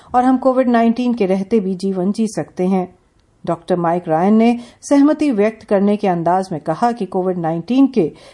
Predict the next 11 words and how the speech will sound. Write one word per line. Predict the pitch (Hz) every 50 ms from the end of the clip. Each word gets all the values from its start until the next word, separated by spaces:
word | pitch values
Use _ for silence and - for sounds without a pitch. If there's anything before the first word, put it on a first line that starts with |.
| _ - 190
वैश्विक | 214 254 269 262 - 294 294 294 -
आबादी | - 185 185 190 185 185 196 208 233 233
में | 220 220 226 233 233
एक | - 202 190 190
महामारी | 190 180 170 165 185 196 208 233 254 262
बनकर | 214 202 190 190 190 196 185
रह | 180 185 185
जाने | 165 - 175 165 180 175 165
की | - - 190
संभावना | 190 - - 202 190 180 196 196 165 - 160 147 151
है। | 165 165 160 156 - - _